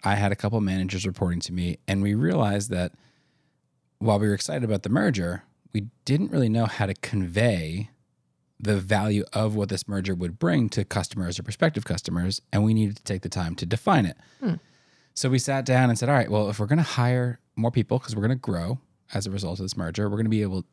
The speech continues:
Speaker 1: we're gonna need to communicate to them, that people that we're hiring and our potential customers, why this merger is so special, the
Speaker 2: <laughs>
Speaker 1: most special merger ever." And we decided we would create sort of a couple of one-sheeters that maybe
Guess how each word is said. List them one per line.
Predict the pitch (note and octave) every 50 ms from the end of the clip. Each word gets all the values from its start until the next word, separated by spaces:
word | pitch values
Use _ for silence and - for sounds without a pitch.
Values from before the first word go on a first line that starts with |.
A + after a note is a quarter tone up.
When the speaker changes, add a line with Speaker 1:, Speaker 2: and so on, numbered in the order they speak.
| _ _ _ -
Speaker 1:
we're | A2+
gonna | A2+ A2
need | G#2 G#2 A#2 A#2+ A2+ -
to | - - A2 G2+ G2+ F#2+ F#2 F#2 - - _ _ _ _ _ _ _ _ _ -
communicate | - - - C3+ C3+ C3 C3 - - A2+ - -
to | - A2+
them, | G2 F#2 B2 C#3+ C#3 G2 F2+ F2 G#2 A#2+ B2 _ _ _ _ _ _ _ _ _ _ _ _ _ _ _ _ _ _ -
that | - - - G#2+ G#2 A2+
people | B2 B2 C3 B2
that | A#2+
we're | B2+ A#2
hiring | A2+ A2 G2+ G2 F#2+ F#2+ G2 - _ -
and | C#3 D#3+ F3 E3 D3 C3 A#2+
our | G2
potential | - - - F2 - F#2
customers, | - F2+ F2 - - E2+ E2+ E2+ E2 E2 - - - - _ _ _ - _
why | - G2+ F#2+ F#2 F2+ F2 E2+ E2
this | F2 E2+ E2+ - - -
merger | - F#2+ F2+ E2+ - F2 E2
is | E2 E2 -
so | - - - F3+ F#3 F3 E3+ E3
special, | D#3 - - - - F2 - - F#2 F2 - - _ _ - - - - - - - - - - - - - -
the | - A#2+ - - - -
Speaker 2:
<laughs> |
Speaker 1:
most | - B2+ C3+ B2+ - -
special | - - - A#2 A2 - - G#2+
merger | G2+ G2 F#2+ F2 E2 E2+ E2
ever." | E2 D#2+ E2+ F2+ - - - - F3 F#3+ A3+ G3+ F3+ F3 - - -
And | - B2+ C3
we | C3+ C3+
decided | C3 C3+ C3 C#3+ C#3 C#3+ C#3+ C#3
we | C3+ B2+
would | B2 B2 A#2 - -
create | - - - A#2+ A2+ A2 A2 A2 G#2+ G#2 G2+ - -
sort | - - A2 G2+ G2+
of | G2 F#2+ G2+ A#2 -
a | - G2+ -
couple | - A2 - - A2 G#2
of | G2+ G2
one-sheeters | F#2+ G2 G2+ G2+ G2 F#2+ F#2 - G#2 G2 F#2 F#2+ F#2+ F2+ -
that | - -
maybe | - G2 F#2+ F#2 F#2+ F2